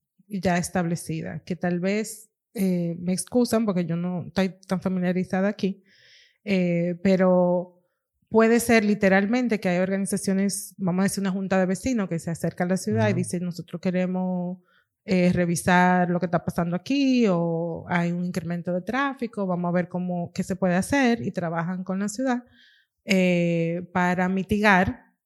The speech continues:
Speaker 1: eh, algo que ellos están viendo que, que sucede en su, en su barrio.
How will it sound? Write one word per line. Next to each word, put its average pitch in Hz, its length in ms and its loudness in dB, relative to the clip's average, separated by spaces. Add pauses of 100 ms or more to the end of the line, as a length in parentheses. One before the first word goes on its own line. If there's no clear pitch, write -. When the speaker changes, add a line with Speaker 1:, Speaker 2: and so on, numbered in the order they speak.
(360)
Speaker 1:
eh, 175 600 0 (240)
algo 208 380 4
que 214 120 2
ellos 196 120 2
están 196 300 0
viendo 208 240 0
que, 190 80 -2 (240)
que 185 100 0
sucede 175 400 0
en 175 80 -2
su, 160 420 -4
en 170 80 -4
su 175 120 -6
barrio. 208 420 0